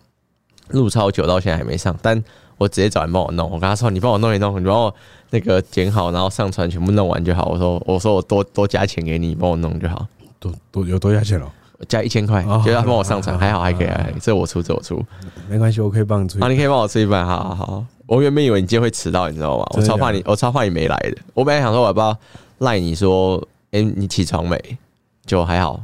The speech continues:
Speaker 1: 还好时间到你就来了。
Speaker 2: 还，还好。
Speaker 1: 还好。哎，你最近怎么样？
Speaker 2: 你可以从半夜，半夜开始私讯我，然后
Speaker 1: 干。
Speaker 2: 如果我都没回，你可以帮我
Speaker 1: 你都几点睡觉啊？
Speaker 2: 我昨天
Speaker 1: 你都超晚回家的，对不对？
Speaker 2: 对啊，我都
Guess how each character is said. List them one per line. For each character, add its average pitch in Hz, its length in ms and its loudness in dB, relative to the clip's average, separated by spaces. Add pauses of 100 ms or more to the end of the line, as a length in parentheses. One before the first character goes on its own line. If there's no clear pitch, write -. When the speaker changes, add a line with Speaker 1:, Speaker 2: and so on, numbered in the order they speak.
(140)
Speaker 1:
还 - 140 -4
好 101 100 0
时 - 120 -8
间 87 120 0
到 92 120 0
你 78 60 -6
就 87 100 -2
来 76 100 -2
了。 - 200 -10 (200)
Speaker 2:
还， 85 200 -4 (120)
还 85 220 -4
好。 78 200 -8 (380)
Speaker 1:
还 90 200 0
好。 82 100 2 (100)
哎， 107 80 2
你 107 60 2
最 113 100 2
近 113 100 2
怎 98 60 2
么 90 80 2
样？ 90 260 2 (580)
Speaker 2:
你 90 140 -6
可 127 180 2
以 135 80 2
从 101 300 -2
半 113 180 2
夜， 113 100 0 (200)
半 120 180 0
夜 107 100 2
开 98 160 -2
始 92 160 -6 (140)
私 - 240 -8
讯 85 240 -8
我， - 100 -20 (120)
然 87 100 -10
后 92 80 -2
Speaker 1:
干。 98 100 0 (140)
Speaker 2:
如 131 100 0
果 147 120 4
我 117 40 0
都 127 140 2
没 113 160 2
回， 95 160 -2
你 92 60 -4
可 92 80 -6
以 - 20 -6
帮 85 140 -8
我 87 80 -8
Speaker 1:
你 107 40 0
都 160 140 2
几 147 140 -4
点 135 180 2
睡 117 180 0
觉 107 220 2
啊？ 101 260 -10 (140)
Speaker 2:
我 98 80 -10
昨 107 180 0
天 151 720 2
Speaker 1:
你 107 120 0
都 147 100 2
超 156 240 -2
晚 117 180 2
回 87 140 0
家 90 220 2
的， 85 80 -2
对 - 80 -4
不 76 80 -2
对？ 76 280 0 (300)
Speaker 2:
对 92 180 -2
啊， 90 100 0
我 82 140 -2
都 90 640 -2